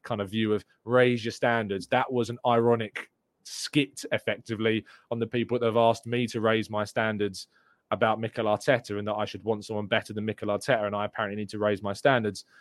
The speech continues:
And I then conflated that into the irony of the, of the Toney argument and saying, "You should raise your standards. I look for a better striker than him," which I thought was funny. And I still think it's quite <laughs> funny.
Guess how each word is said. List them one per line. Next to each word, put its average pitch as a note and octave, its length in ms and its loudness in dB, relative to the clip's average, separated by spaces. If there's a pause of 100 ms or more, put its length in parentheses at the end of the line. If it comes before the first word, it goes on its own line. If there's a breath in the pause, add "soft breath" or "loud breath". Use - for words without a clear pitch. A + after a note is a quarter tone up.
(220 soft breath)
And A2+ 120 -4
I A2 60 2
then G#2+ 180 0
conflated A2 460 0
that G#2 160 2
into G#2+ 160 -6
the G#2+ 140 0
irony G#2+ 420 4
of G2+ 200 -4
the, G2+ 340 2
of F#2+ 120 -8
the G#2 80 -6
Toney D3+ 380 6
argument F2+ 460 -2
and G2 100 -14
saying, F#2+ 400 -6
"You C#3 160 8
should A2 200 2
raise F#2+ 200 0
your F#2+ 80 -8
standards. F2 460 -6
I G2+ 200 0
look A2+ 260 -6
for G#2 200 -2
a F#2+ 60 -2
better - 260 -6
striker F#2+ 440 -4
than F#2 160 -10
him," F2+ 160 -10 (600 loud breath)
which - 120 0
I F3 40 6
thought G3+ 160 8
was F3 100 2
funny. F#3 300 10 (880)
And C3 80 6
I C3+ 40 8
still E3+ 180 10
think A#2 160 0
it's G#2 100 -4
quite G2+ 140 2
<laughs> - 20 -10
funny. - 400 0